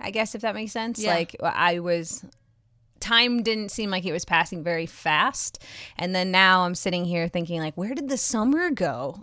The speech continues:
Speaker 1: Like, where, like, it, it was,
Speaker 2: Totally.
Speaker 1: I don't know when it shifted. I assume it was probably in that busy stretch in the middle, but, um, yeah, I think you also hit it on the nail there, too, with, uh, how welcoming Midwest is just in general.
Speaker 2: Totally.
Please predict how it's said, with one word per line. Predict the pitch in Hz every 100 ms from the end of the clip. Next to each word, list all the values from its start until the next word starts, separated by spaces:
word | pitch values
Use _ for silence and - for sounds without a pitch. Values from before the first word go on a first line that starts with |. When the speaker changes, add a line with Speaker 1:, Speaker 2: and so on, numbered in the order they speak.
| -
Speaker 1:
Like, | 269 - -
where, | 226 196
like, | 180 -
it, | 208 202
it | 240 220
was, | 208 185
Speaker 2:
Totally. | 170
Speaker 1:
I | 214
don't | 240
know | 240
when | 214 214
it | -
shifted. | - 202 - 254 302 269 _
I | 185
assume | 180 214 196
it | 185
was | -
probably | 175 175 175 170
in |
that | 170 170
busy | 170 170 170 175
stretch | - 175 -
in | 175
the | 165
middle, | 151 175
but, | 185 156 - - - - _
um, | - 156 135 123 165 _ _ _ _ _ _ _ _ - _ _ _ _ _ _ _ -
yeah, | 202
I | 202
think | 208 202
you |
also | 180 175 170
hit | 170
it | 160
on | 160 160
the |
nail | 156 156 151
there, | 147 147
too, | 151 170 151
with, | 147 -
uh, | 156
how | 151 151 151 151
welcoming | 165 160 156 160 156
Midwest | 156 156 160 156 165
is | 156 156 -
just | 165 -
in | 160
general. | 156 156 156 156 151
Speaker 2:
Totally. | 233 220 196